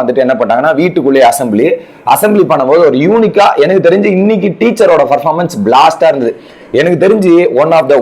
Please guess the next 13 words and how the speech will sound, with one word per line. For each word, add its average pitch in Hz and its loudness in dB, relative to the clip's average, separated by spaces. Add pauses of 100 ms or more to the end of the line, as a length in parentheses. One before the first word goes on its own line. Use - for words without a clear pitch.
worst - 0 (540)
இந்த 139 0
ஸ்கூல் 196 0
எபிசோட்னா 151 0 (140)
பிக் 143 -2
பாஸ் 156 2
சீசன் 147 -2
எயிட் 139 -2
அப்படின்றத 139 0 (100)
majority 151 2
of 117 -8
the 131 2
people 151 0